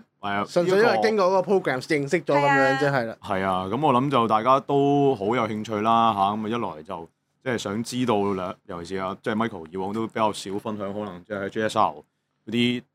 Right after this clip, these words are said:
Speaker 1: 點點滴滴。噉啊，今日有埋 Karen 喺度呢，就可以一齊分享下呢個計劃，即係當時嘅辛酸啊、過程啊，或者就係當然要聽下 Karen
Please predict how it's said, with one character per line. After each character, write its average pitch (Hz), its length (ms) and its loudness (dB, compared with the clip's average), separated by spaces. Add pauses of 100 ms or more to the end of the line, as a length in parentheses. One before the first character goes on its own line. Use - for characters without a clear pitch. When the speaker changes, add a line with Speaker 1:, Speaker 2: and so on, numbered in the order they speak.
(120)
Speaker 1:
點 123 120 -4
點 139 160 2
滴 120 60 0
滴。 - 140 -14 (340)
噉 139 80 -4
啊， 135 60 0
今 160 100 2
日 139 100 6
有 117 120 4
埋 110 180 4
Karen 117 300 2
喺 113 40 -2
度 117 120 0
呢， 123 100 0
就 110 120 -2
可 120 100 2
以 - 20 2
一 131 40 2
齊 98 280 -4
分 127 180 2
享 113 180 0
下 98 180 0 (260)
呢 240 160 4
個 220 80 6
計 131 280 4
劃， 113 340 4
即 160 80 -2
係 123 260 2 (580)
當 208 360 4
時 - 220 -8 (120)
嘅 120 120 2
辛 143 200 2
酸 127 200 -4
啊、 107 160 -6
過 101 240 -8
程 85 240 -18
啊， 92 200 -2
或 92 120 -6
者 110 100 -4
就 117 100 -4
係 95 120 2
當 120 160 -4
然 123 100 -4
要 113 120 0
聽 120 120 -4
下 110 120 2
Karen 104 320 -4